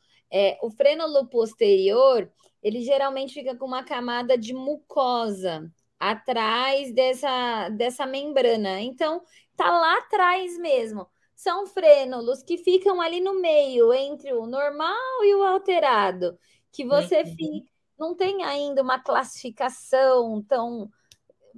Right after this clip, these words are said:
Speaker 1: precisa pra esses frênulos, porque uma parte vai alterar a função e outra parte não vai alterar a função. Então, a gente precisa, é, observar a função, se tá interferindo na função ou não.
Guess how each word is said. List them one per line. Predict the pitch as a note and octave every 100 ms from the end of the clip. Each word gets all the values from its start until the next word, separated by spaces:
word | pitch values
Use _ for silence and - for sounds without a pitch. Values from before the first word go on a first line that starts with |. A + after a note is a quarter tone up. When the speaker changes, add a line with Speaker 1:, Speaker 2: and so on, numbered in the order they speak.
| A#3+
Speaker 1:
precisa | - D4+ E4 - D#4 D#4 C4
pra | B3 C4
esses | B3+ B3
frênulos, | D4 B3+ A#3 B3
porque | - D#4 E4+
uma | D#4 E4
parte | - D#4+ E4+ F#4 E4+
vai | B3 A#3+ A#3
alterar | B3 B3+ C#4+ B3 G#3+ A3
a |
função | - C#4 D4+ E4 D4+
e | F4
outra | E4 E4 F#4
parte | F#4 E4+ E4 F4+
não | F#4+ G#4+
vai | G4+ F4+
alterar | E4+ F4+ D#4+ D#4+
a | D#4+
função. | F4 F#4+ - C#4 A#3+ A#3 _ _ _ - _
Então, | A#3+ D4
a | D4
gente | D#4 -
precisa, | - D4+ D4+ D4+ C#4 C4+ B3 - _ _ - _
é, | F#3+ A3 G#3
observar | B3 A3+ - G#3+ F#3 G3 B3 B3 - _ _
a | A#3+ C#4+
função, | - - F4 C#5 - C#4+ G#3+ G3+
se | B3+ B3 _
tá | C4+ C#4+
interferindo | G#4+ G#4 C#4 C4 C4 A3+ A3+
na | A3+ A#3
função | - C#4+ D4 - C4+ A#3+ C#4+ - _ _ _
ou | C4 C#4 F#4+
não. | A4+ D#4 B3